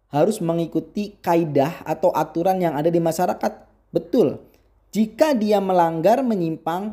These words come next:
maka disebut penyimpangan sosial. Betul sekali. Nah,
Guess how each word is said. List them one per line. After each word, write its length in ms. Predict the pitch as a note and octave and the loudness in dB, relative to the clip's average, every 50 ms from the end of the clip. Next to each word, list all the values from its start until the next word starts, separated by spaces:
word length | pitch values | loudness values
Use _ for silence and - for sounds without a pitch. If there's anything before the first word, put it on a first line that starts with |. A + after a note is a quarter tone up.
| - | -6
maka 320 | C#3+ D3+ D3+ D#3 - G3+ G3+ | -4 -4 -4 -4 -4 -4 -4
disebut 560 | E3 E3 - D3 C3+ C3+ E3+ F3+ F3+ - - | -4 -4 -4 -4 -2 -2 -2 -2 -2 -8 -8
penyimpangan 720 | - D#3 C#3+ C#3+ C#3 C3+ C#3 B2+ B2+ C3+ D3+ E3+ F3+ E3+ - - _ _ - | -6 -4 -2 -2 -2 0 0 0 0 2 0 0 -2 -4 -10 -16 _ _ -14
sosial. 880 | - - D#3+ D3+ - - B2+ A#2+ G#2+ F#2 D2+ B1 D#2+ D2+ - - - - - | -8 -6 -6 -4 -4 -4 -2 -2 -2 -2 -4 -6 -8 -10 -14 -18 -20 -18 -6
Betul 480 | - C#3 C#3+ C#3+ C#3+ - C#3+ B2+ A#2 A#2 | 0 0 0 0 2 0 2 2 2 0
sekali. 640 | A#2 - - - F#2+ F2 E2 E2+ C#2 A1+ - - - - _ _ _ _ - | -4 -8 -8 -8 -8 -8 -8 -10 -14 -16 -20 -20 -20 -20 _ _ _ _ -2
Nah, 320 | C#3+ D3 C3+ - - - | 0 0 0 0 -4 -14